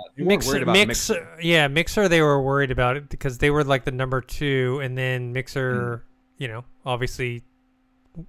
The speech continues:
Speaker 2: went, you
Speaker 1: They
Speaker 2: know,
Speaker 1: pulled the plug, yeah.
Speaker 2: pulled, pulled the plug. And so, uh, now you have Facebook Gaming, you have YouTube Gaming. They're all, they're trying to vie for that number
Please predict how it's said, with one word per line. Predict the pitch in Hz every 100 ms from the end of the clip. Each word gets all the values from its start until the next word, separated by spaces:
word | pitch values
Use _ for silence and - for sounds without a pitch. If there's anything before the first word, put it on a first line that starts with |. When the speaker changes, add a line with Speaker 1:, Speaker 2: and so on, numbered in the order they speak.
| -
Speaker 2:
went, | 147 139 - -
you | 143
Speaker 1:
They | 117
Speaker 2:
know, | 113
Speaker 1:
pulled | 120 113
the |
plug, | 110 113 113 101
yeah. |
Speaker 2:
pulled, | 165 135 135 127 -
pulled | 143 120
the |
plug. | - 147 139 127 - - - - - -
And | 147 135
so, | - 151 139 156 170 -
uh, | 175 175 170 175
now | 147
you | 151 147
have | 139 -
Facebook | 156 147 - 139
Gaming, | 143 139 139 131
you | 131
have | 120
YouTube | 131 131 135 113
Gaming. | 127 127 127 127 127 123
They're | 120 120
all, | 123 131 147
they're | 127
trying | 110 - 135 123
to | 123
vie | 110 123 127
for | - 135
that | 120 147
number | 135 120 123 123